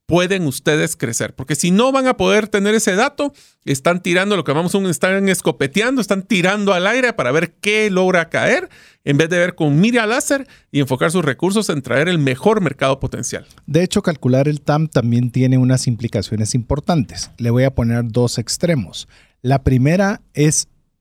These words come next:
Speaker 2: el tamaño le va a establecer si puede cubrir es-, ese tam-, eh, ese potencial de mercado o no. Porque puede ser que sea un tamaño tan grande que usted no lo pueda suplir. Y esto fue de las primeras lecciones que me enseñaron en mercadeo en la universidad. Es si usted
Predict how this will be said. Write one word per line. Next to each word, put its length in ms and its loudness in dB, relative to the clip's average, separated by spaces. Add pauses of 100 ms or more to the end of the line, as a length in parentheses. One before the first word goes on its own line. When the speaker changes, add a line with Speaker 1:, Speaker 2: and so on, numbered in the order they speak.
Speaker 2:
el 180 -2
tamaño 500 0
le 100 2
va 140 2
a 80 4
establecer 560 0
si 180 0
puede 340 0
cubrir 400 0
es-, 220 -4
ese 340 0
tam-, 300 -6
eh, 300 2
ese 180 -2
potencial 560 0
de 80 2
mercado 360 2
o 80 4
no. 200 2 (480)
Porque 160 -6
puede 220 2
ser 160 2
que 100 2
sea 220 2
un 240 4
tamaño 420 4
tan 220 2
grande 300 2
que 80 2
usted 140 0
no 160 4
lo 100 2
pueda 280 0
suplir. 480 2 (460)
Y 100 2
esto 240 0
fue 120 4
de 20 0
las 160 0
primeras 420 4
lecciones 420 2
que 100 0
me 440 2
enseñaron 540 2
en 160 2
mercadeo 500 2
en 80 2
la 60 0
universidad. 760 0 (100)
Es 380 -2
si 280 0
usted 480 0